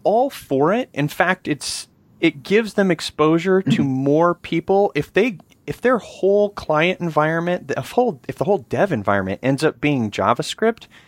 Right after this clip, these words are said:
Speaker 1: in the long run, that is a massive gain for them.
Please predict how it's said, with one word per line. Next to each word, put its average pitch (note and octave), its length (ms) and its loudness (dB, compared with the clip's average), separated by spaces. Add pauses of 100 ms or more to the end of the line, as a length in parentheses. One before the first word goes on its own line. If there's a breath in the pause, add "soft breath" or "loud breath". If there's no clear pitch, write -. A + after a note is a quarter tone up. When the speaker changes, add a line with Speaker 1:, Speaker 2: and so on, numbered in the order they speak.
(240 soft breath)
Speaker 1:
in F3+ 180 2
the D#3 100 2
long D3+ 500 2
run, A#2 500 2
that D#3 220 0
is C#3+ 100 -2
a A#2 60 0
massive B2 960 -2
gain C3 320 0
for G#2+ 180 -4
them. - 260 -8